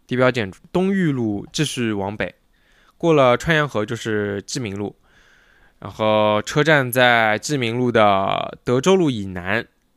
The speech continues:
耀川路以北，这里是德州路站。然后这里就进入了浦东的，浦东的城区，这里算是上冈新村街道，交通很便捷啊，就是往西是龙耀路隧道，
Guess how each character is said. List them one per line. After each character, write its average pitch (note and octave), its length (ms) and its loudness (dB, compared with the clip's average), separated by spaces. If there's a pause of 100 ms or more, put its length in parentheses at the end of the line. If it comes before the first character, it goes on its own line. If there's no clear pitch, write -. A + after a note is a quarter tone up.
(140)
耀 E3 180 4
川 D#3+ 240 -2
路 D3 160 0
以 A2+ 160 -2
北， - 320 -2 (240)
这 G#2+ 100 -12
里 G#2 80 -6
是 G#2 380 -2
德 A2 180 -2
州 E3 140 4
路 D3+ 160 0
站。 F#2 200 -4 (840)
然 A2 80 -4
后 A2+ 40 -2
这 D#3 100 0
里 C3+ 100 2
就 B2 320 4
进 D3 320 -2
入 B2+ 160 2
了 G#2+ 480 6
浦 - 220 -6
东 C3+ 160 -4
的， B2 260 4 (120)
浦 - 140 -8
东 B2+ 160 -4
的 D3+ 140 2
城 G#2 300 -8
区， - 280 -4 (160)
这 E3+ 120 -2
里 C#3+ 100 2
算 C#3+ 300 0
是 C3 500 -2 (220)
上 F3 240 0
冈 E3 120 2
新 E3+ 200 -4
村 E3+ 140 -2
街 C#3+ 120 2
道， - 260 -6 (480)
交 E3 160 2
通 F3 340 2
很 G#2 140 -10
便 A2 180 -2
捷 G2 120 -6
啊， F2+ 160 -8
就 G2+ 100 -4
是 G2+ 220 -6 (240)
往 G#2 160 -10
西 C#3+ 220 -4
是 B2 320 0
龙 G#2+ 160 -4
耀 B2+ 140 0
路 A#2+ 100 -2
隧 G#2+ 180 -4
道， F#2+ 300 -6